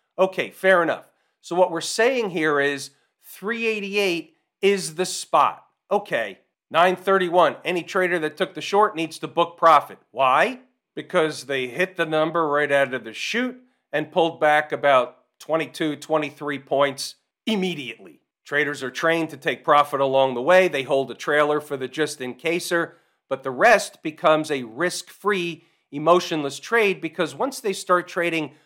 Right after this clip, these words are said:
back above or even to or right in front of, at worst case, your entry point, that's it. The trade's over. You just punch out of the rest of it. You cover the rest of it. You got your profit in the pocket, and that's the end of it. By the way, what was the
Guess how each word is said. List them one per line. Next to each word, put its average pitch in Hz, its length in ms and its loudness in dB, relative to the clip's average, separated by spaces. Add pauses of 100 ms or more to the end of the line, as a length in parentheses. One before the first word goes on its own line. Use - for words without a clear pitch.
(180)
back 180 280 4
above 170 440 4
or 151 220 -2
even 170 380 -6
to 214 360 0
or 147 200 0
right 175 200 4
in 139 80 -12
front 214 420 4
of, 131 200 6
at 127 180 -2
worst 190 360 -2
case, 135 440 -8 (360)
your 120 180 -10
entry 226 340 0
point, 147 400 -4 (320)
that's 226 180 -4
it. 311 160 -4
The 160 60 -12
trade's 233 340 -2
over. 247 280 6
You 139 100 -8
just 175 300 -4 (260)
punch 202 300 -2
out 208 180 4
of 233 60 -2
the 226 80 0
rest 147 380 -2
of 131 120 -6
it. 170 240 -4 (280)
You 135 100 -12
cover 175 480 2
the 247 100 0
rest 160 360 2
of 147 120 -6
it. 180 220 -4 (220)
You 139 100 -14
got 156 220 2
your 151 100 -6
profit 180 460 4
in 214 100 -2
the 214 80 0
pocket, 170 560 2 (260)
and 180 100 -8
that's 202 200 2
the 233 160 -4
end 262 220 0
of - 80 -10
it. - 140 -20 (280)
By 165 140 4
the 160 80 0
way, 160 220 2 (280)
what 185 180 2
was 190 240 2
the 147 320 -2